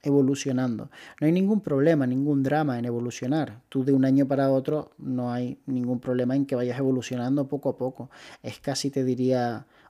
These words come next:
obligatorio si quieres mantenerte vigente. No puedes seguir trabajando con los mismos colores toda la vida porque llega un momento en el que, bueno, la gente se aburre, ¿no? de, de lo mismo. Entonces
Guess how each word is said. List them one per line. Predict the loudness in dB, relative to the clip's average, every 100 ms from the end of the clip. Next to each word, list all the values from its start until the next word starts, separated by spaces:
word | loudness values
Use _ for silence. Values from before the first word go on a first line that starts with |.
| -2
obligatorio | 2 2 2 -2 0 0 0
si | -2 -4
quieres | -2 -2
mantenerte | 0 -2 0 0 0 -4
vigente. | -4 -4 -4 -2 -6 -12
No | -12 -6
puedes | -6 -6
seguir | -4 -4
trabajando | -2 -6 -4 -6 -6
con | -6 -8
los | -4
mismos | -4 -4 -6
colores | -2 0 0 -2
toda | -2 0 0
la | 2
vida | 2 0
porque | -2 -8 -4
llega | 0 2
un | 4
momento | 4 2 0
en |
el | -2 -4
que, | -4 -6 -8 -20 -20 -18
bueno, | -16 -14 -14 -14 -14
la | -14
gente | -12 -8 -4
se | 0
aburre, | 2 2 2
¿no? | 0 0
de, | -2 -4
de | -4
lo | -4
mismo. | -2 -2 -2 -6 -8 -16 -20 -12
Entonces | -6 -4 -4 -4